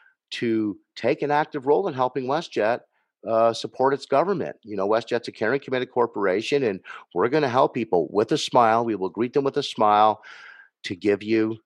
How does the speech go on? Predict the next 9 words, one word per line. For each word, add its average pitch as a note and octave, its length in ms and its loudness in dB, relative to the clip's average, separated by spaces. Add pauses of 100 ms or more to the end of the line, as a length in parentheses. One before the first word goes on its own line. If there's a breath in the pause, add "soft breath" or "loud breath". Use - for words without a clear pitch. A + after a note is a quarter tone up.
(160)
the G2+ 80 -10
jab. A#1 440 -2 (1300)
The - 80 2
so-called D#3+ 500 8
vaccination C#3 720 6
that A#2+ 120 4
isn't B2+ 280 2
a A2 160 2
vaccination, A2+ 720 2